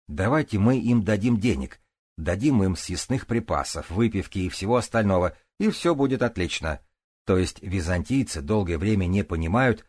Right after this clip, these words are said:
что это на самом деле смертельная угроза. Однако крестоносцы на предложение Алексея не соглашались и, наконец, пошли на штурм. Одному из отрядов удалось ворваться в город,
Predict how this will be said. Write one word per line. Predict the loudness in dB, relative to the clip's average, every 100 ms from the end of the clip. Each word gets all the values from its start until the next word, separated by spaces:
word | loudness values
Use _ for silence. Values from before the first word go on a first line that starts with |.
| _
что | -6 -2
это | 0 2
на | 2
самом | 2 2
деле | 2 2 0
смертельная | 0 -2 0 2 4 4
угроза. | 2 0 0 -4 -10 _ _ _ _ _ _ _ _
Однако | -6 -2 0 0 0 -4
крестоносцы | -4 -4 -2 0 0 0 -4 -8
на | -6
предложение | -6 -4 -2 -2 -2
Алексея | -4 -4 -2 0
не | 0
соглашались | 0 -2 -4 -2 -2 -2 -4 -16 _
и, | -2
наконец, | 0 2 2 2 0
пошли | -4 -4 -2
на | -4
штурм. | -4 -6 -8 -12 _ _ _ _ _ -10
Одному | -6 -4 -2 -2
из | -2
отрядов | -4 -6 -6 -8 -8
удалось | -6 -6 -6
ворваться | -4 -2 -2 -4 -6
в |
город, | 0 2 2 -2